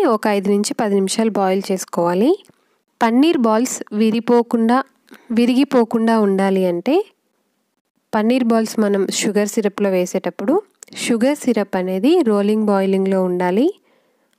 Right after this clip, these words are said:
అలా కాకుండా తక్కువ వేడిలో ఉన్నా కానీ పన్నీర్ బాల్స్ విరిగిపోతాయి. ఎక్కువ వేడిలో ఉన్నా కానీ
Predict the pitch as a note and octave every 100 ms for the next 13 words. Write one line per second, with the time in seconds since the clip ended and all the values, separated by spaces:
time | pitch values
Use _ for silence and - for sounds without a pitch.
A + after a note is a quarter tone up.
0 | _ A3 A3 A3+ A3 G3+ - A#3 B3+ F#4+
1 | - _ _ _ _ _ _ - A#3 A3
2 | - B3+ C4+ - _ G3+ G#3 G#3 G#3+ G#3+
3 | G#3 G#3 G#3 G#3+ B3+ G4 - G#3+ G3 F#3
4 | G3 G3 - F#3+ F#3+ F#3 G3 F#3+ G#3 C#4
5 | - _ _ _ _ _ A3+ A3 - C#4+
6 | C4 A3 G#3+ G#3 G3+ F#3+ F#3+ G#3